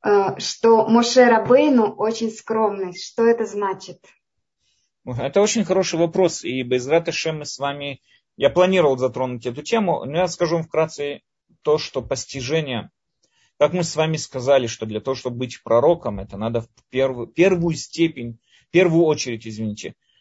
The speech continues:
Speaker 2: научиться мыслить за пределами своего, рамок своего эгоизма. То есть в первую очередь надо, как сказать, слить своё «я», да, я имею в виду сливание, да, своё «я»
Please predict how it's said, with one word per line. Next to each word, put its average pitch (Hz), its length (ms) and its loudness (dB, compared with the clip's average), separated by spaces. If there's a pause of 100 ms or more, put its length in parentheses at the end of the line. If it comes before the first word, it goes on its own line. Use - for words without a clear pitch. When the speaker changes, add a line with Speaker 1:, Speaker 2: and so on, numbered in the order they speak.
(140)
Speaker 2:
научиться 160 540 -2
мыслить 147 460 -2
за 123 200 2
пределами 127 1040 -2
своего, 113 720 -2
рамок 120 300 0
своего 107 400 -6
эгоизма. 107 480 -10 (600)
То - 80 -6
есть - 140 -10
в - 40 -20
первую 185 280 2
очередь 165 340 -4
надо, 139 520 0 (800)
как 117 160 -8
сказать, - 400 -2 (240)
слить 196 580 0
своё 131 400 -2
«я», 147 320 0
да, 113 140 -8
я 110 160 -8
имею 120 200 -6
в 117 40 -6
виду 113 540 -4 (340)
сливание, 131 640 -2
да, 123 180 -6
своё 113 340 -6
«я» 175 360 -4